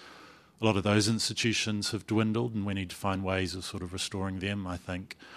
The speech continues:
Um, and specifically at the local level, um, you know, I think there's a real bind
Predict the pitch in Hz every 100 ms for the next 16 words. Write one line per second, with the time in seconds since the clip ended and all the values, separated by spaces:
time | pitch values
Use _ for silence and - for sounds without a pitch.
0 | - - _ 117 107 107 107 - 156 113
1 | 107 98 95 95 127 - 92 87 82 85
2 | 95 104 _ 113 110 107 104 104 101 101
3 | 120 92 - 104 98 92 95 92 95 101
4 | 101